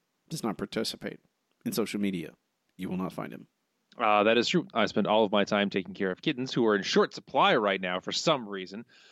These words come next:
Speaker 2: Uh, but you can see past adorable interns on Kitten Turns, at Kitten Turns on Instagram, K I T T I N T E R N S. Uh, I just revel in their cuteness and know that soon, soon, there will be more of them.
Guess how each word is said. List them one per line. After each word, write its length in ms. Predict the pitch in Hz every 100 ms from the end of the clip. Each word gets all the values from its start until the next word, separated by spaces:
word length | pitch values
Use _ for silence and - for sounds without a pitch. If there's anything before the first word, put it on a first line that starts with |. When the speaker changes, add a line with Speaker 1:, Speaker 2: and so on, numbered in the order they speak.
| - -
Speaker 2:
Uh, 100 | 139
but 160 | 156 156
you 80 | 160
can 100 | 143
see 160 | 139
past 320 | 135 113 110
adorable 340 | 110 107 98 101
interns 440 | 98 98 95 98
on 180 | 92 90
Kitten 240 | - 104
Turns, 320 | 101 104 98 101
at 220 | 107 -
Kitten 220 | - 107
Turns 260 | 95 107 101
on 120 | 95
Instagram, 420 | 98 - 107 98
K 240 | - 98 92
I 40 |
T 180 | 90 107
T 320 | - 104 101
I 260 | - 123 127
N 200 | 110 101
T 300 | - 180 113
E 20 |
R 220 | 107 101
N 200 | 95 92
S. 300 | 107 110 - - - - -
Uh, 40 | 117
I 240 | 98 98
just 180 | 101 113
revel 400 | 120 139 131 135
in 100 | 120
their 140 | 110
cuteness 420 | 104 123 113 107 104
and 120 | 101
know 120 | 101
that 140 | 95
soon, 400 | - 151 135 98
soon, 580 | - 196 220 147 95 90 _ _ _ -
there 120 | 101
will 60 | 92
be 120 | 92
more 220 | 95 104
of 120 | 90
them. 160 | 87